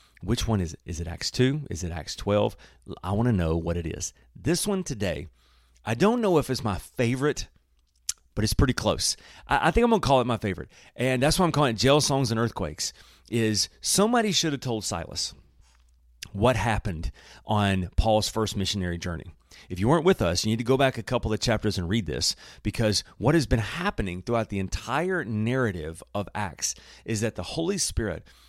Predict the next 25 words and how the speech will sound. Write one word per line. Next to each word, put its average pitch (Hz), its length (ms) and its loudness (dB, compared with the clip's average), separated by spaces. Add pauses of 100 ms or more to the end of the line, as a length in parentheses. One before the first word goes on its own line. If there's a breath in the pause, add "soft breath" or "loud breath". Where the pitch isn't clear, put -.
(140 soft breath)
fills 156 560 0
people. - 360 -4 (320)
They 120 140 2
begin 120 240 2
to 101 80 0
spread - 340 -2
the 120 80 -2
gospel, 95 560 -6 (200 soft breath)
and 87 140 -4
then 95 120 0
persecution 117 720 0
comes. - 440 -6 (340 soft breath)
And 104 160 -2
you 117 60 2
know 147 40 4
what 147 140 4
happens? 123 360 0
Instead 117 280 -2
of 98 100 -2
persecution 143 640 0
destroying 92 840 -2
the 127 100 -12
church, 143 460 -2 (480 soft breath)
the 92 100 -10
church - 340 -2